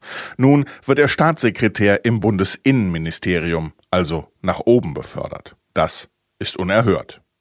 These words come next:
Maaßen hat als Präsident einer deutschen Sicherheitsbehörde Behauptungen verbreitet, die er nicht belegen konnte.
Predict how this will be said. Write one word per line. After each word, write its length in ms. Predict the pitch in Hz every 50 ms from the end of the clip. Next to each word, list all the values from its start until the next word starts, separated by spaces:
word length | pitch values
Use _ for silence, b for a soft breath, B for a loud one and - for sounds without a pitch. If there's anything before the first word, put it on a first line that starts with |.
| _ _ _
Maaßen 440 | - 101 113 120 123 - - 127 110 B B B B B B
hat 100 | 131 123
als 160 | 135 135 -
Präsident 600 | - - 143 127 143 135 147 151 170 165 - -
einer 160 | 117 110 110 104
deutschen 460 | 95 110 107 123 120 - - 107 98
Sicherheitsbehörde 840 | 123 135 - 143 107 110 113 - - - - 113 107 107 107 107 107
Behauptungen 680 | 104 113 104 110 143 - - - - 113 107 101 92
verbreitet, 640 | 87 - 95 90 85 82 98 101 104 - 104 - B B B B B B -
die 80 | 104
er 60 | 104
nicht 260 | 101 101 90 - - -
belegen 400 | 139 127 110 95 80 - - -
konnte. 340 | - - 58 - - -